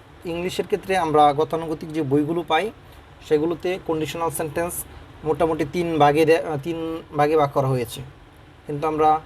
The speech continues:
যদি একটু অ্যাডভান্স লেভেলের বইগুলোতে যাই, সেখানে কন্ডিশনাল সেন্টেন্স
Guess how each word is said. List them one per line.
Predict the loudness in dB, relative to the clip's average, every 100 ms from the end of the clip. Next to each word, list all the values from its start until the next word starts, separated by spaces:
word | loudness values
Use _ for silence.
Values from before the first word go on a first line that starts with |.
| -10 -20 -12 -2
যদি | 0 0 0 -2 -14 -20 -18 -10
একটু | -6 0
অ্যাডভান্স | 0 2 -2 -4
লেভেলের | -2 0
বইগুলোতে | 2 2 2 -2 0
যাই, | 2 2 -2 -14 -20 -20 -14
সেখানে | -4 -2 -2
কন্ডিশনাল | -2 -4 -4 -4 -4
সেন্টেন্স | -6 -4 -2 -2 -4